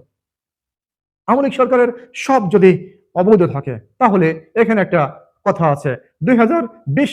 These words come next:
সালের নির্বাচনটি হয়েছিল, এই নির্বাচনে বিএনপির প্রার্থী, বিএনপির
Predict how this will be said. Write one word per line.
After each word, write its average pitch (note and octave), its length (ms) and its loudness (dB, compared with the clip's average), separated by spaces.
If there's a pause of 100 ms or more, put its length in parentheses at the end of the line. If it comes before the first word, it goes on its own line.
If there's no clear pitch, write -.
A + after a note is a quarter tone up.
সালের D3 240 -2 (260)
নির্বাচনটি F#3 520 -2
হয়েছিল, D#3 300 -2 (380)
এই A#3+ 160 2
নির্বাচনে D#3+ 420 0 (320)
বিএনপির G#3 460 2 (320)
প্রার্থী, A3 440 0 (180)
বিএনপির F#3+ 360 2